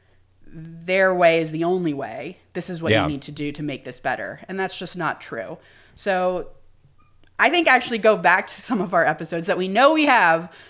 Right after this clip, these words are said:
Speaker 1: about
Speaker 2: Yeah.
Speaker 1: how to give and receive notes, and those very much apply to how you should run your writers group as well.
Speaker 2: Yeah.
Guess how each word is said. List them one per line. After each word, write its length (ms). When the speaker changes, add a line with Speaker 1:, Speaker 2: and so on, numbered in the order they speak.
Speaker 1:
about 240
Speaker 2:
Yeah. 40
Speaker 1:
how 260
to 220
give 260
and 120
receive 420
notes, 360
and 220
those 260
very 340
much 180
apply 640
to 140
how 180
you 140
should 180
run 200
your 140
writers 360
group 200
as 160
well. 300
Speaker 2:
Yeah. 240